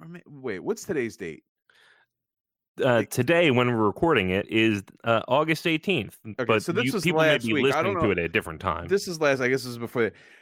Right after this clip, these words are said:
Speaker 1: Nick Foles ran ten fifty-yard sprints after a three-hour practice in full pads alone after every other player went into the locker room.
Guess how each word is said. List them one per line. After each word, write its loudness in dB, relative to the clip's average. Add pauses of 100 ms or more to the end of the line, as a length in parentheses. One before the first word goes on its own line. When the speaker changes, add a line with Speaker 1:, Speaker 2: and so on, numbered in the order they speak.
(140)
Speaker 1:
Nick 0
Foles 2
ran 2
ten 0
fifty-yard 0
sprints -6
after -2
a -2
three-hour 0
practice 0
in -6
full 0
pads 0
alone -2
after -4
every 0
other 2
player 0
went 2
into -6
the -2
locker 2
room. -8